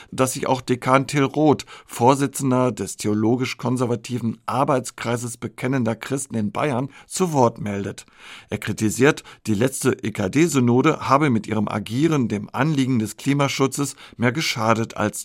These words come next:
genützt. Das von der E-K-D-Synode Anfang November beschlossene freiwillige Tempolimit widerspreche evangelischer Freiheit.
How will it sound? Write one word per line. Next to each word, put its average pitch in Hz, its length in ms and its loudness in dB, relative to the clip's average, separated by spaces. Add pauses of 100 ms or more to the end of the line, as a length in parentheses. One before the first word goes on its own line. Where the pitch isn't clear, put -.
genützt. 147 560 0 (400)
Das 104 160 -6
von 107 180 0
der 104 100 2
E-K-D-Synode 120 920 2
Anfang 127 400 -2
November 113 480 2
beschlossene 113 580 -2
freiwillige 113 640 0
Tempolimit 151 640 0 (240)
widerspreche 123 760 0 (220)
evangelischer 117 840 -2
Freiheit. 90 720 -8